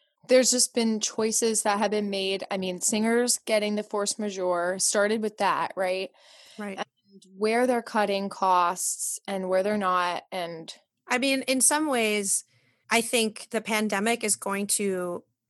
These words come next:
Speaker 2: almost entirely eradicate the stigma of ha-, having a side hustle, and is gonna open up, I think, the, this com-, this exact conversation about, okay, well, we,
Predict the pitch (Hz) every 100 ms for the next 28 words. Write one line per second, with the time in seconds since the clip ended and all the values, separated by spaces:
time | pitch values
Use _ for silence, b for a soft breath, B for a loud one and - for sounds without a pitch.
0 | _ 233 247 240 220 - 208 - 214 214
1 | 214 202 196 180 180 202 202 185 190 -
2 | 196 185 185 180 175 - 160 - _ _
3 | 175 185 175 170 170 170 165 185 202 285
4 | 339 - _ _ _ - 220 214 294 220
5 | 214 214 214 202 226 226 233 240 240 240
6 | - 240 226 - 214 220 220 214 196 185
7 | 190 196 196 202 190 185 - 208 180 175
8 | 175 - b b - 240 254 214 196 214
9 | 233